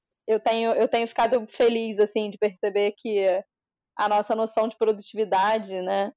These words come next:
ela tá sendo completamente, é, atacada.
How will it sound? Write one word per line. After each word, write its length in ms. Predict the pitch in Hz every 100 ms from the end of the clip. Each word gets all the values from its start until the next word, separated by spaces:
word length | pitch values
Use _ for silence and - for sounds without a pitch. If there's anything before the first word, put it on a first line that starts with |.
| -
ela 200 | 190 202
tá 120 | 214 214
sendo 260 | 214 220
completamente, 880 | 226 233 233 226 320 277 247 262 -
é, 840 | 254 247 208 190 - _ _ 233 208 -
atacada. 880 | 220 247 247 294 247 247 208 190